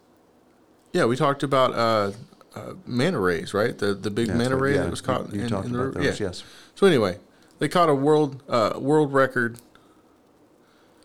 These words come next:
Speaker 1: No, state. Wait, what? Anyway, they caught a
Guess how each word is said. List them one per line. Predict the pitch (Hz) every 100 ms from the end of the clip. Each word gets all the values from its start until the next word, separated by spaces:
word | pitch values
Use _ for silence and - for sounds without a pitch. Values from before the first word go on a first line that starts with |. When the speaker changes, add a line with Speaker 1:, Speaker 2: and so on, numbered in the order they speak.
| - _ _ _ - _ _ _ _ _ _ _ _ _ _ _ _ _ _ _
Speaker 1:
No, | 143 98
state. | - - 151 123 - - _ _
Wait, | - -
what? | 175 302 - - _ - _ _ _ _ _ _ _ _ - - - -
Anyway, | 185 131 98
they | 98 156
caught | 220
a | 202